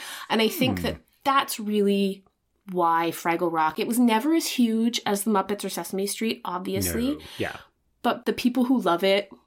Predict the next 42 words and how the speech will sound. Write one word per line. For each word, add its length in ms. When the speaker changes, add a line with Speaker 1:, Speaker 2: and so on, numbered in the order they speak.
Speaker 1:
love 240
it 100
a 80
lot. 560
<laughs> 40
And 160
so 400
I 60
think 200
there 120
was 100
a 60
lot 320
of 160
tension 640
about 380
this 400
release 440
coming 320
out. 360
Speaker 2:
Mm-hmm. 680
Speaker 1:
There 160
have 140
been 160
some 180
animated 540
series 420
which 160
have 140
been 160
fine, 500
but 220
very 280
much 380
for 380
kids, 560
not 220
the 80
same 240
Speaker 2:
Right. 120
Speaker 1:
kind 180
of, 200